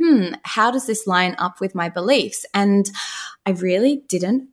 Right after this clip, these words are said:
realize that there were thousands, actually probably millions of chemicals, like, in my home that I was putting on my skin,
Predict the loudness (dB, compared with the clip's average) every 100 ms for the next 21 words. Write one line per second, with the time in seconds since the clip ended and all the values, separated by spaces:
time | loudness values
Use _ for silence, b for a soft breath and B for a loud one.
0 | -4 2 2 2 0 -2 -4 -8 -6 -4
1 | 0 2 0 -2 -4 -2 -2 -8 -10 0
2 | 2 4 2 -4 -6 -6 -4 0 0 0
3 | 0 0 0 -2 -2 -2 2 2 2 2
4 | -2 -4 -6 -2 2 2 2 0 0 0
5 | -2 -4 -4 -2 0 0 -2 0 0 2
6 | 0 -2 -2 B -6 -2 0 -2 -4 -2
7 | 0 2 2 2 -2 -4 -2 0 0